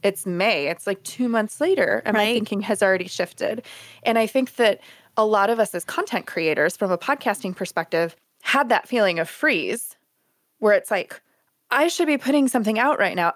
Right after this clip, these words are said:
Speaker 1: I should be showing it for my community."
Speaker 2: And <laughs>
Speaker 1: You know, there's, like, a, a fear that because things were changing so quickly and because we were, like, trying to respond,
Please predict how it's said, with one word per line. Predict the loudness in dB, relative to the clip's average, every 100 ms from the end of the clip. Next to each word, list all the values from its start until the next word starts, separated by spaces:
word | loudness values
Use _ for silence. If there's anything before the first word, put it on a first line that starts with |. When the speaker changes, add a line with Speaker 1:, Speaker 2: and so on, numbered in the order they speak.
| 2
Speaker 1:
I | 2
should | 2 -2
be | -2
showing | 0 0
it | 0
for | 0
my | 0
community." | -2 -2 0 2 2 2 2 0 _ _ -4
Speaker 2:
And | 2 4 2 0 -2
<laughs> | -6 -4 -4 -2 -2 -2 _ _ -6
Speaker 1:
You | 0 4
know, | 4
there's, | 6 4 4
like, | 2 4
a, | 4 2 0 _ _ _ _
a | -4
fear | -4 -6 -2 2 4 4
that | 4 4 2 0 _ _ _ -10
because | -8 -4 -2 0
things | 0 0
were | -2
changing | -4 -4 -2 -2
so | -2 -4
quickly | -4 -6 -6 -6 -8 -14 -16 -2
and |
because | -2 -2 0 0
we | 2 2
were, | 4 4
like, | 2 -2 -12 _ _ _ -12
trying | -2 2
to | 4
respond, | 2 0 2 2 2 -2 -6 -10